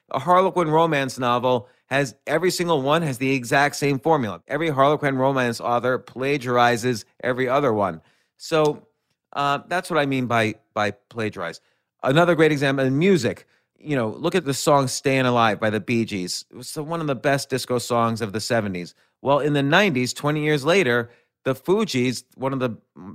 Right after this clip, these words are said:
my favorite rap groups, and Wyclef's been on my podcast, they took the same structure of Stayin' Alive, and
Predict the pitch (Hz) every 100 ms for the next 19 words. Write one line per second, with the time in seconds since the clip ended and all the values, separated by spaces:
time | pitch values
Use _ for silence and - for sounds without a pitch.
0 | - 117 117 117 135 156 120 120 143 -
1 | _ - 110 131 120 - 117 107 85 104
2 | 120 120 123 101 113 110 110 107 107 110
3 | 135 139 - _ _ - 127 147 170 160
4 | - - 170 170 196 - 180 196 - 143
5 | 123 147 135 - 117 110 113 110 117 160
6 | 156 _ _ _ - 147 156 160 160